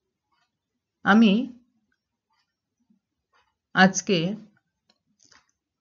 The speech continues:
অনলাইন ক্লাসের এগারোতম পর্ব শুরু করতে যাচ্ছি। ক্লাস শুরু করার আগে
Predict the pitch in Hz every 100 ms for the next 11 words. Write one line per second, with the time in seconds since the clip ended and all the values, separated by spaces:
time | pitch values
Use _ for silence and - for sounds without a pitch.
0 | _ _ _ _ - 185 185 190 196 190
1 | - _ _ - 190 202 - 170 151 160
2 | - - - 170 185 175 180 175 170 165
3 | 151 156 165 - _ _ _ _ - 196
4 | 165 165 156 165 156 156 156 - 196 233
5 | - _ _ _ _ _ - _ _ -
6 | 220 226 - 240 226 233 247 247 226 190
7 | 180